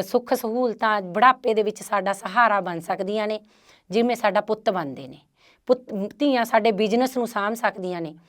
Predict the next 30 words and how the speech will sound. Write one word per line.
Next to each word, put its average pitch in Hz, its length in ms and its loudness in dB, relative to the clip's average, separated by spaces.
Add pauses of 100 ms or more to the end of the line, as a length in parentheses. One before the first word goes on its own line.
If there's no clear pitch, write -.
(380)
ਸਾਰਾ 277 420 6
ਕੁਛ 262 260 -2
ਧੀਆਂ 254 280 -2
ਕਰ 202 160 2
ਸਕਦੀਆਂ 190 500 -6
ਨੇ। 247 200 -6 (380)
ਨ-, 202 200 -2
ਜੇ 220 220 6
ਵਿਆਹ 190 280 2
ਕੇ 311 140 4
ਸਾਡੀ 247 300 2
ਨੂੰਹ 220 200 -2
ਸਾਡੇ 220 280 -2
ਘਰੇ 247 260 -2
ਆਉਂਦੀ 185 320 -4
ਹੈ, 247 200 0 (320)
ਉਹ 247 140 4
ਵੀ 381 100 4
ਸਾਡੇ 294 260 4
ਬਿਜ਼ਨਸ 233 400 0
ਨੂੰ 220 100 -2
ਸਾਂਭ 202 260 -4
ਸਕਦੀ 175 420 -6
ਹੈ, 131 100 -14 (280)
ਸਾਡੇ 214 240 4
ਪੁੱਤਾਂ 240 340 -2
ਨੂੰ 233 100 0
ਸੰਭਾਲ 233 340 4
ਸਕਦੀਆਂ 175 460 -4
ਨੇ। 139 140 -12